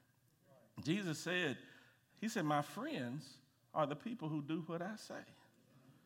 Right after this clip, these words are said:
We talking about, "Oh, we're a friend of God." Are you? To be a friend of God, you have to do what he says. Jesus also, people would come up to him and call him master and healer and, uh,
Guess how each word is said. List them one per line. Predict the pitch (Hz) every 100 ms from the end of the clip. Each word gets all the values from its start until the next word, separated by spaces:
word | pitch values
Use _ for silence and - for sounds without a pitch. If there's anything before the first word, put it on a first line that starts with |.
| - - _ -
We | 135
talking | 165 143
about, | 127 127
"Oh, | 127
we're | 135 147
a |
friend | 131 165 160 139
of | 117
God." | 151 156 104 90 - - - -
Are | 117 196
you? | 247 - - - - - _ - - - - _ _ _ _ _ _ - - - _ _ - -
To |
be | 131 220
a | 185
friend | 208 226 185
of | 151
God, | 175 247 262 139 - - - - _ _ _ _ _ -
you | 196
have | 196 175
to | 127
do | 143 196 156
what | 156 147
he | 147 139 135 -
says. | - - - - - - - - - - - - - -
Jesus | 110 262 220 147 156
also, | 196 240 180 151 147
people | 156 240 160
would | 139
come | 190
up | 156
to | 160
him | 175
and | 135
call | 147 165
him | 120 113
master | 190 180 - 120
and | 101
healer | 190 214 120
and, | 98
uh, | 107